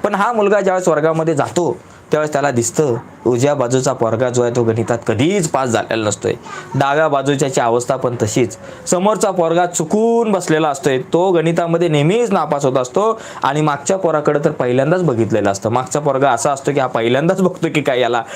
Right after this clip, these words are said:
असं वाटतं. तर असे सगळे नमुने आजूबाजूला होत असतात. तो मग बिचारा टेन्शनमध्ये येतो, आता काय करायचं, करे तो क्या करे, बोले तो क्या बोले.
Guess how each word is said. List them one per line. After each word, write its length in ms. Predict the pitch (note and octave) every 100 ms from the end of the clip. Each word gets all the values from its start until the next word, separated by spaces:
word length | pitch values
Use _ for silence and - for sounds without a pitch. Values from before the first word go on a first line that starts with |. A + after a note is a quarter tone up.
| -
असं 220 | A#2 -
वाटतं. 240 | C#3+ G#2 -
तर 60 | A3+
असे 320 | G#3+ F#3+ C#4+
सगळे 220 | D4+ B3+
नमुने 300 | A#3+ A3+ B3
आजूबाजूला 480 | A3+ G3 G3 F#3 F#3+
होत 160 | C#3+ D3
असतात. 260 | C#3 - G#2+ - - - - -
तो 100 | C4
मग 140 | B3+ A#3+
बिचारा 300 | G3+ G3+ G3
टेन्शनमध्ये 580 | F3+ E3 F3 E3 D#3
येतो, 100 | D3
आता 160 | D3 E3+
काय 300 | E3+ C#3+ D3+
करायचं, 420 | D3 C#3 C3 D#3
करे 360 | C#3+ F3 A#3 A#3+
तो 160 | A#3+
क्या 260 | A3+ F#3+ G#3
करे, 260 | F#3 F3+ F#3
बोले 280 | D3+ E3+
तो 160 | E3+ D#3+
क्या 200 | D3 C3
बोले. 280 | B2 A#2+